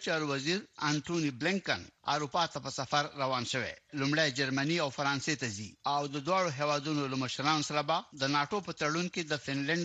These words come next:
د شاملولو او د دوه اړخیزې سوداګرۍ د پراخولو په باب وغږیږي. په واشنگټن کې د امریکا غږ د ډیپلوماټیکي چارو خبریاله سینډي سین وایي چې مسکو د ناټو په تړون کې د فنلند د شمولیت پر خلاف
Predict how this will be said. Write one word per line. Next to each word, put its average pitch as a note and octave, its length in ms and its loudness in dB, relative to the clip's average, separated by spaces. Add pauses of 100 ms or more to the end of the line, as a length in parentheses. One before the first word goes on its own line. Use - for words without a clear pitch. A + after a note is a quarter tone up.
د D#3 120 -2
شاملولو D3 560 2 (320)
او C#3+ 120 2 (240)
د - 20 2 (100)
دوه D#3 180 0
اړخیزې F3 340 -2 (100)
سوداګرۍ C#3 520 2
د C#3 140 -6
پراخولو C3 520 0 (140)
په C#3+ 60 -10
باب C#3 280 4
وغږیږي. A2 580 -4 (400)
په D3 80 -4
واشنگټن D3 540 2
کې D3+ 100 -2
د C3 140 -2
امریکا C#3+ 280 0 (100)
غږ D3+ 160 2
د C3+ 140 -4
ډیپلوماټیکي C#3+ 680 -2
چارو C#3 260 2
خبریاله C#3 540 2 (180)
سینډي C3 340 0
سین C3+ 140 2
وایي C#3+ 300 2 (160)
چې C#3+ 220 0
مسکو D3+ 380 2 (300)
د - 40 -6 (100)
ناټو B2 260 2 (100)
په E3 140 -6
تړون D#3 320 2
کې F3+ 80 2 (100)
د D3+ 40 0 (120)
فنلند C#3+ 400 0
د C#3+ 160 0
شمولیت C#3 440 0
پر C3 160 -2
خلاف C#3 260 0